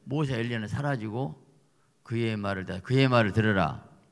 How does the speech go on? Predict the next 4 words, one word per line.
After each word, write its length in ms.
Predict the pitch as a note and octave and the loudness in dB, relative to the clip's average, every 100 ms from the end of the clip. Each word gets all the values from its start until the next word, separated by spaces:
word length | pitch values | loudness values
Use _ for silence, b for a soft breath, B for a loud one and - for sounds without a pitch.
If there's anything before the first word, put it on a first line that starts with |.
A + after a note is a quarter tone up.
| _ _ _ _ _ _ - _ b b b | _ _ _ _ _ _ -18 _ b b b
모세는 440 | - A2 C3 C3+ G#2+ | -8 -4 -2 -2 -4
율법이고 680 | G2+ G#2 A#2 G2+ F2+ E2 - | -6 -6 -6 -6 -6 -8 -8
엘리야는 400 | F2+ F#2 F#2+ F2 | -6 -4 -4 -4
선지자인데 840 | - A#2+ G#2+ E2+ E2 A2 F2+ B1+ | -8 -8 -6 -8 -6 -6 -6 -12